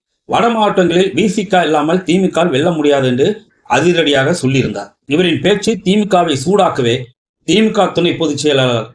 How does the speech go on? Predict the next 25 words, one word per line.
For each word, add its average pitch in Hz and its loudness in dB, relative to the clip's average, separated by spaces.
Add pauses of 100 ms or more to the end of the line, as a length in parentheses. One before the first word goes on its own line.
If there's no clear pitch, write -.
ஆ 139 2
ராஜா, 123 -2 (240)
"கட்சியில் 190 -2
புதிதாக 214 2
சேர்ந்திருக்கும் 180 0
ஒருவர் 135 0 (440)
கொள்கை 220 2
புரிதலின்றி 190 0
பேசியிருப்பது 156 0
கூட்டணி 185 0
அரணுக்கு, 147 -2
அரசியல் 147 0
அறத்துக்கு 160 -4
ஏற்புடையது 151 0
அல்ல. 139 -2 (440)
திருமாவளவனின் 165 2
ஒப்புதலுடன் 165 0
அவர் 139 0
இந்த 127 -2
கருத்தை 151 -2
தெரிவித்திருக்க 160 0
மாட்டார் 139 2
என்பது 123 -2
என் 131 0
எண்ணம்" 131 -2